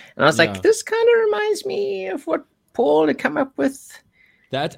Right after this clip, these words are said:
Speaker 2: and it was also mission-based. It looks like the game is also mission-based. Like, it has lots of, like,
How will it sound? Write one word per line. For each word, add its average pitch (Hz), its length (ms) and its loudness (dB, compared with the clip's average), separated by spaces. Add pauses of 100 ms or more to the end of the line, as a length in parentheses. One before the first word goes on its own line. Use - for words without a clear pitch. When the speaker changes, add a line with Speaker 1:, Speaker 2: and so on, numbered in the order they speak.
Speaker 2:
and 147 120 -4
it 156 60 -6
was 151 160 -4
also 151 220 -8
mission-based. 127 680 -10
It 104 60 -14
looks 110 200 -14
like - 180 -12
the 110 60 -16
game 107 220 -12
is 104 120 -14
also 107 360 -12
mission-based. 107 680 -12
Like, 90 220 -14
it 87 80 -16
has 101 180 -12
lots 95 220 -12
of, 101 100 -14
like, 85 300 -16